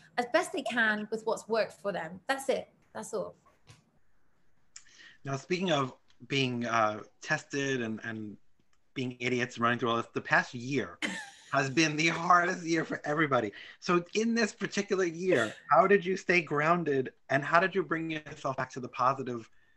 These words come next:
Speaker 2: vibe that you have, even when things look like, "Oh my God, I'm never getting out of my house. <laughs> We're never, we're never getting this thing over
Speaker 1: Yeah.
Speaker 2: with. What is going on?"
Speaker 1: Yeah.
Speaker 2: What brought you
Speaker 1: Oh.
Speaker 2: back to that?
Speaker 1: Oh, I found my, I found my purpose. That's it.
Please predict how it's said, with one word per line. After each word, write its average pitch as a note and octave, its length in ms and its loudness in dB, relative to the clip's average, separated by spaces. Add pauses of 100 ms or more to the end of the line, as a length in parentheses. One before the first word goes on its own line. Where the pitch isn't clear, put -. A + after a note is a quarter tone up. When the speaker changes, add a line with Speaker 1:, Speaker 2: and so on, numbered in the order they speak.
(340)
Speaker 2:
vibe A#2+ 480 6
that A2+ 160 -8
you B2 100 -4
have, A#2+ 520 2 (100)
even C#3 320 -2
when B2 160 0
things A#2+ 300 -6
look A#2+ 180 -6
like, A2+ 220 0
"Oh B2+ 80 -4
my A#2 120 0
God, G#2 180 -4
I'm G#2+ 80 -8
never A#2 180 -4
getting A2 220 -6
out G#2 80 -6
of G2+ 40 -10
my F#2+ 120 -6
house. C#3 480 -2
<laughs> - 20 -20
We're - 80 -10
never, C#3+ 300 -2
we're D#3 60 2
never D#3+ 220 0
getting B2+ 240 -2
this A#2 180 -10
thing A2 160 -12 (140)
over D#3+ 220 -4
Speaker 1:
Yeah. D#3 60 -4
Speaker 2:
with. D3+ 200 -6 (360)
What C3 160 0
is A#2+ 80 -2
going G#2+ 300 -6
on?" C#3+ 360 -2
Speaker 1:
Yeah. - 160 -12 (380)
Speaker 2:
What - 160 6
brought D3+ 200 4
you C#3+ 80 -2
Speaker 1:
Oh. C3+ 40 0
Speaker 2:
back B2+ 240 -2
to - 60 -20 (280)
that? - 100 -18 (640)
Speaker 1:
Oh, B3 400 2 (120)
I A#3 120 2
found A#3 260 0
my, G3+ 400 -2 (160)
I - 80 -2
found G3 200 -4
my F#3+ 80 -4
purpose. - 640 -10 (180)
That's - 200 -2
it. G#3+ 200 -2